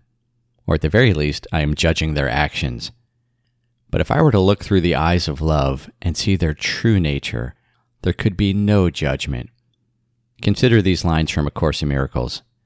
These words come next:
"Love brings no guilt at all, and what brings guilt cannot be love and must be anger. All anger is nothing more than an attempt to make someone feel guilty."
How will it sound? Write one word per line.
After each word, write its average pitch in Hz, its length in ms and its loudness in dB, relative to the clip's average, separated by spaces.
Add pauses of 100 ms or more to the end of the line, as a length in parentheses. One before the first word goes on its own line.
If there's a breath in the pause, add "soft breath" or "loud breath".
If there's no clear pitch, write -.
(540)
"Love 95 440 2
brings 82 400 0
no 87 360 4
guilt 90 400 0
at 82 160 -2
all, 65 480 -2 (440)
and 82 160 0
what 87 180 0
brings 95 300 0
guilt 95 360 0
cannot 92 480 0
be 80 140 -2
love 71 460 -2 (180)
and 85 220 0
must 82 500 -2
be 82 160 -2
anger. 71 540 -4 (880)
All 101 320 4
anger 87 560 0
is 87 220 -4
nothing 87 460 0
more 82 440 2
than 78 200 -2
an 73 80 -2
attempt 95 500 -2
to 87 140 -2
make 82 260 -2
someone 80 340 0
feel 80 300 0
guilty." 69 680 -6